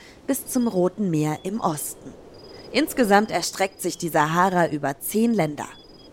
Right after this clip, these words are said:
Die Sahara ist einzigartig, weil sie atemberaubend groß ist.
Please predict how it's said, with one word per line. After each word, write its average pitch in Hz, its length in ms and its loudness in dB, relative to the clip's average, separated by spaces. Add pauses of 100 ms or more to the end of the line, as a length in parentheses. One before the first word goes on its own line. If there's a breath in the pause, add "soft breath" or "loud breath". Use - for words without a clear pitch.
(260 loud breath)
Die 156 60 -6
Sahara 151 680 0
ist - 240 -8
einzigartig, - 960 -4 (300 loud breath)
weil 196 160 -2
sie 202 180 -6 (100)
atemberaubend 175 1600 0
groß 156 440 0
ist. - 380 -10